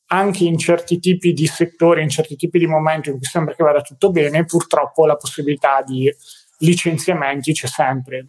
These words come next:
Tu cosa ne pensi, Paolo, di questo? Diciamo così, sono partiti col mondo tech, poi si è attaccato il mondo finanziario,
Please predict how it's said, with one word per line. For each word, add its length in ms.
Tu 100
cosa 200
ne 120
pensi, 420
Paolo, 600
di 320
questo? 720
Diciamo 320
così, 340
sono 280
partiti 380
col 140
mondo 320
tech, 320
poi 160
si 140
è 40
attaccato 400
il 80
mondo 240
finanziario, 920